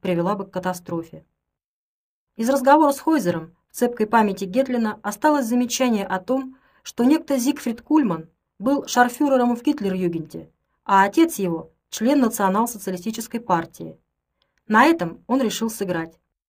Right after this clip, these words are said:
Предварительно узнав через Хойзера, где работает Кульман,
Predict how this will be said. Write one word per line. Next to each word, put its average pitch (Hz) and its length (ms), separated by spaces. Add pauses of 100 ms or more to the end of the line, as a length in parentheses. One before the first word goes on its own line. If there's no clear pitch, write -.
(320)
Предварительно 254 640
узнав 262 320
через 247 240
Хойзера, 196 520
где 185 200
работает 214 520
Кульман, 262 520